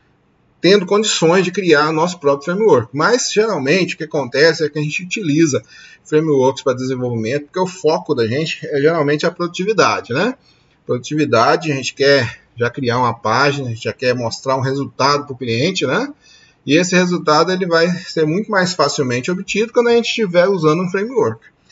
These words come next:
Então, por isso que nós vamos estar focados no framework. Eu, particularmente, gosto mais da questão de, de programar sem o framework. Mas,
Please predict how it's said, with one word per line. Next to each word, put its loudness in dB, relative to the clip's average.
Então, -8
por 4
isso 2
que -4
nós 2
vamos 0
estar 2
focados 0
no -2
framework. 2
Eu, 2
particularmente, 0
gosto 4
mais 2
da -4
questão -2
de, -6
de -2
programar 2
sem 0
o -10
framework. 2
Mas, 2